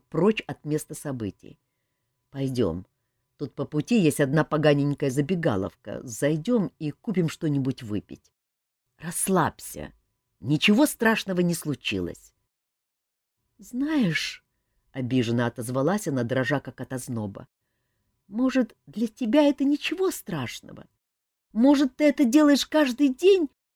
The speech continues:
а я только что убила человека?» «Нашла о чем переживать. Знаешь, что бы он с тобой сделал, если бы ты его не убила?» «Догадываюсь». «Вот то-то.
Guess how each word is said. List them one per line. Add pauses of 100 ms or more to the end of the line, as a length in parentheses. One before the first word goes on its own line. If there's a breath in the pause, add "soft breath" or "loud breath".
(160)
а
я (760)
только
что
убила
человека?» (1120)
«Нашла
о
чем
переживать. (920)
Знаешь,
что
бы
он
с
тобой
сделал,
если
бы
ты
его
не
убила?» (960)
«Догадываюсь». (640)
«Вот
то-то.